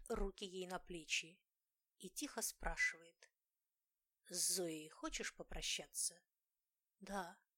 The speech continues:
Она на секунду перебарывает действие озерной глади. «Прощайся». И вокруг них расплывается туманное облако. «И прощай.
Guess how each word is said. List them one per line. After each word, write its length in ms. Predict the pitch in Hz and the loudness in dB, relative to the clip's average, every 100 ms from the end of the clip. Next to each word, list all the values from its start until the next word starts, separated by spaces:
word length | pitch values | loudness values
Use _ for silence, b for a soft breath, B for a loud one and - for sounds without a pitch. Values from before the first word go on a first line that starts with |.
| _ _ _ _ _ _ _ _ _ _ _ - | _ _ _ _ _ _ _ _ _ _ _ -6
Она 200 | 190 190 | -2 0
на 80 | 190 | 2
секунду 640 | - 208 - 226 208 190 | 2 2 -2 -2 0 -2
перебарывает 760 | - 185 190 180 190 190 185 170 | -2 0 2 4 4 4 0 -2
действие 480 | 180 185 - 185 175 | -2 -2 -2 -2 -2
озерной 440 | 170 175 170 175 | 0 0 -2 -4
глади. 560 | 165 175 160 - 165 - _ _ _ _ _ _ _ _ _ _ _ _ _ _ _ _ _ _ _ _ _ _ | -4 -4 -4 -6 -8 -12 _ _ _ _ _ _ _ _ _ _ _ _ _ _ _ _ _ _ _ _ _ _
«Прощайся». 800 | - 220 - - 147 - - 160 - _ _ _ _ _ _ _ _ _ _ | 4 6 8 6 4 0 0 -2 -12 _ _ _ _ _ _ _ _ _ _
И 80 | - | -2
вокруг 380 | 220 226 359 - | 0 2 0 0
них 200 | 349 - | -4 2
расплывается 720 | - - 190 185 247 247 208 | 2 2 0 0 2 0 -2
туманное 560 | - 185 185 185 185 175 | -4 -4 -4 -4 -2 -2
облако. 580 | 160 165 170 - 175 - _ _ _ _ _ _ _ _ _ _ _ _ _ _ - | -4 -8 -12 -12 -16 -20 _ _ _ _ _ _ _ _ _ _ _ _ _ _ -2
«И 100 | 311 | 0
прощай. 800 | - 185 - - 180 160 - - | 4 6 8 8 6 2 -8 -18